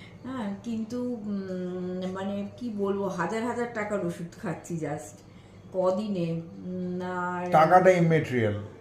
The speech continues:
Speaker 1: যাই হোক।
Speaker 2: এতদিন টাকা স-, গোটানো হয়েছে, এখন ছাড়া হচ্ছে, কারণ এই বার্ধক্যের জন্যই তো যে, যে টাকা রোজগার করা,
Speaker 1: তা
Speaker 2: পড়াশোনা করা।
Speaker 1: যাই হোক, নিজের তো খারাপ লাগে, আর দাদা ভীষণ মুষড়ে পড়েছিল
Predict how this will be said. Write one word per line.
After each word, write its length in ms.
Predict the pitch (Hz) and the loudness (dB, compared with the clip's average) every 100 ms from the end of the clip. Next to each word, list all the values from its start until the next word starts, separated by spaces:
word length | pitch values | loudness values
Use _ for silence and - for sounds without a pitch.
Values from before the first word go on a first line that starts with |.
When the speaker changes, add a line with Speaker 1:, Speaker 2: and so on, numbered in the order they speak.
| - - - - | -20 -20 -16 -8
Speaker 1:
যাই 340 | 247 311 294 190 | -2 0 0 0
হোক। 220 | 165 165 | 0 0
Speaker 2:
এতদিন 500 | - 139 170 170 180 | 4 4 4 2 4
টাকা 360 | 170 151 156 165 | 6 8 8 6
স-, 100 | 175 165 151 143 139 135 135 117 | 8 6 8 6 6 4 4 4
গোটানো 380 | 143 160 165 | 6 8 8
হয়েছে, 340 | 156 170 170 214 | 8 6 4 6
এখন 260 | 170 147 147 | 6 4 2
ছাড়া 260 | 151 131 113 | 6 8 8
হচ্ছে, 340 | 104 - 104 104 - - | 4 0 -8 -10 -14 -2
কারণ 280 | 143 156 175 | 4 6 6
এই 180 | 180 185 | 6 10
বার্ধক্যের 640 | 165 156 151 185 190 185 | 10 10 8 4 4 2
জন্যই 340 | 160 185 202 208 | 4 6 6 4
তো 120 | 214 | 2
যে, 220 | 160 190 | 4 4
যে 220 | 160 165 | 6 4
টাকা 500 | 165 160 165 165 160 | 4 4 8 8 8
রোজগার 420 | 147 147 143 156 | 8 4 4 4
করা, 300 | 135 113 92 98 202 - | 4 2 2 -4 -10 -12
Speaker 1:
তা 180 | 214 - | -8 4
Speaker 2:
পড়াশোনা 460 | 160 170 165 175 165 | 10 10 10 8 6
করা। 360 | 139 110 98 104 | 6 4 4 0
Speaker 1:
যাই 260 | 240 277 294 | -2 -2 -2
হোক, 200 | 208 180 | -2 -2
নিজের 320 | 180 190 208 208 | -4 -4 -6 -8
তো 80 | |
খারাপ 440 | 269 - 277 254 262 | -12 -8 -6 -4 -4
লাগে, 360 | 254 240 226 240 | -2 -2 -2 -4
আর 180 | 220 208 | -4 -2
দাদা 340 | 196 190 214 | -2 -2 -2
ভীষণ 260 | 208 240 226 | -6 -6 -4
মুষড়ে 580 | 220 220 233 - 233 220 | -2 -2 -4 -2 -2 0
পড়েছিল 460 | 175 175 - 170 | -2 -2 -4 -4